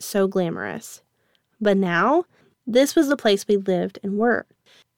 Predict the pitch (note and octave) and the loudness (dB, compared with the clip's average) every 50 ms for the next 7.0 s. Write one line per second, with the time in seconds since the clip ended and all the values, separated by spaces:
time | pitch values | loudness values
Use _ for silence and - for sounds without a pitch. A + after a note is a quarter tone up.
0 | _ _ G3 G3 G3+ G3 - G#3 G3 G#3 B3+ C4+ C#4+ D4 D4 D4 C#4+ C#4 - - | _ _ 0 0 0 0 0 0 0 2 4 4 4 4 4 2 2 0 -2 -4
1 | - G#3+ A3 A3+ A3+ A3+ A3 - - - - B3 A3 A#3 A#3 A#3 - - - - | -2 0 2 2 2 2 0 -2 -8 -6 -4 -2 0 2 0 0 -2 -4 -6 -8
2 | G#3 - - - B3 C#4 C4+ A#3 G3+ F#3 E3+ E3 - - - F#3+ G3+ G#3+ A3 - | -8 -6 -4 -2 0 2 2 2 0 0 0 -2 -2 -2 0 0 2 2 0 0
3 | - - G3+ G#3 G#3 G#3 G3+ G3 G3+ A3 A3+ G#3+ F#3 F#3 F#3 F3+ F#3+ F#3+ - G3+ | 0 2 2 2 2 2 2 2 2 2 0 0 0 0 0 0 0 0 0 0
4 | G3+ F#3+ F#3+ F#3+ F#3 - G3 F#3+ G3 G#3 A3 - - A3+ G#3 - - - A3+ A3+ | 0 0 0 -2 -2 -2 -4 -2 0 0 0 0 -2 -4 -4 -6 -4 -2 -2 -2
5 | A3 - - G#3+ G3+ G3 G3 - G#3 - G3 F#3+ F#3+ - - G3+ - - G#3 G3+ | -2 -2 0 0 0 0 0 -4 -6 -4 -2 -2 -2 -2 -4 -6 -4 -4 -4 -4
6 | - - - A3 A#3 A3 - F#3 E3+ - - - - F#3+ G3 - F#3 F#3 F#3+ - | -4 -2 0 0 0 0 -2 -4 -6 -6 -8 -8 -8 -6 -2 0 0 0 -2 -4